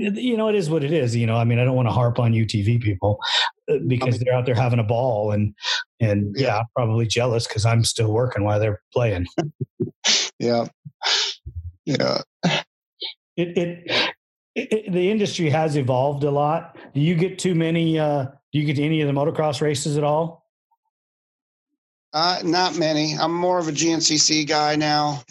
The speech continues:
Speaker 2: I'm in love with that series and, um, the e-bike thing. And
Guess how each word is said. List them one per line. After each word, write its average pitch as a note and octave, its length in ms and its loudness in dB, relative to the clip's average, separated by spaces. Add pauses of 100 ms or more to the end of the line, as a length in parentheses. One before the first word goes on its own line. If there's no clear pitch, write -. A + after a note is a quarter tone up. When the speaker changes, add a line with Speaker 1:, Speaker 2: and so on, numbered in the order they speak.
Speaker 2:
I'm C3 300 0
in B2+ 60 0
love B2+ 280 0
with B2 120 -2
that B2 220 0
series A#2+ 640 0
and, G#2 420 0
um, G2 340 0
the G#2+ 100 -6
e-bike B2+ 480 -2
thing. B2 400 0
And G2+ 160 -4